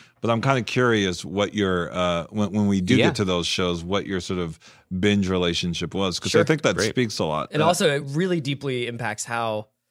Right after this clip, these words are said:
Speaker 3: the shows resonate with you, I think, because that's one of the problems with binging is that, yes, you can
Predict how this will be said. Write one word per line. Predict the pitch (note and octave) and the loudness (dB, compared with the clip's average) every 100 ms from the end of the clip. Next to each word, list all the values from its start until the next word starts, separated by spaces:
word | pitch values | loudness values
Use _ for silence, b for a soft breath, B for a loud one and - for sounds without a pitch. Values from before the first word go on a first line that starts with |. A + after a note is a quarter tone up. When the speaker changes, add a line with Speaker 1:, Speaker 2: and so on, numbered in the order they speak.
| _ _ _ _ - | _ _ _ _ -18
Speaker 3:
the | A#2+ C3+ | -8 -6
shows | - B2+ A#2 A2 - _ _ _ - | -2 -2 -2 -6 -12 _ _ _ -4
resonate | C#3+ C3+ A2 G2 | -2 0 -2 -8
with | G2 | -10
you, | G2 | -8
I | F#2+ | -8
think, | - F2+ | -10 -12
because | - G#2+ B2 G#2+ | -12 -6 -6 -2
that's | B2+ - | -4 -4
one | C3+ C#3+ | -4 -2
of | |
the | C#3 | -2
problems | - B2 B2+ A#2 | -2 -2 -4 -6
with | G#2 | -8
binging | A#2 A#2 A#2 A2+ | -8 -6 -6 -6
is | G#2 | -6
that, | G#2+ A2 | -6 -4
yes, | A#2+ B2 - | -4 -4 -4
you | A2+ | -10
can | - A2 G#2+ | -10 -10 -12